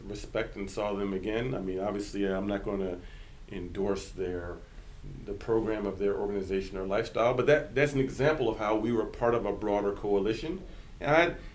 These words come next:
and we weren't gonna pull out just because this, uh, L G B T Q group was in it. And we, we, we treated the person with respect, and,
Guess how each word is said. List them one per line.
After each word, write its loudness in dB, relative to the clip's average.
and 6
we 6
weren't 6
gonna 6
pull 2
out 6
just -2
because 2
this, 2
uh, 0
L 4
G -4
B -6
T -8
Q -6
group -6
was -6
in -6
it. -8
And -6
we, -4
we, -6
we -8
treated -4
the -6
person -4
with -8
respect, -8
and, -2